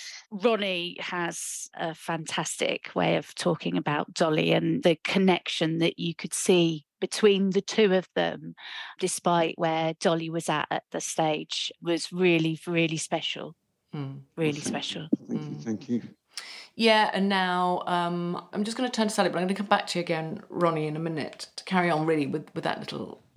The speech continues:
Speaker 2: bit about what Sage House now gives you back as a volunteer. But Sally, turning back to you, so I think we've established that Sage House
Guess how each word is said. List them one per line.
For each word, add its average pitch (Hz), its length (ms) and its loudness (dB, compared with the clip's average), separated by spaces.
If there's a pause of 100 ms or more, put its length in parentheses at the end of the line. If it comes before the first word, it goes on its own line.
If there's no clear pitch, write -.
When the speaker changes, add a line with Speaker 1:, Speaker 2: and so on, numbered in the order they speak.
Speaker 2:
bit - 160 0
about - 260 2
what - 180 -2
Sage 175 300 0
House 165 300 -6
now 160 140 -4
gives 151 220 -8
you 160 80 -6
back 156 220 -4
as 151 160 -4
a 156 60 -4
volunteer. 156 580 -2
But 156 200 0 (560)
Sally, 247 340 2
turning 294 340 -2
back - 260 0
to 214 120 -4
you, 151 580 4 (280)
so 220 540 4 (220)
I 220 60 0
think - 180 -2
we've 214 120 0
established 165 720 -2
that - 340 -4
Sage 156 360 2
House 139 640 -6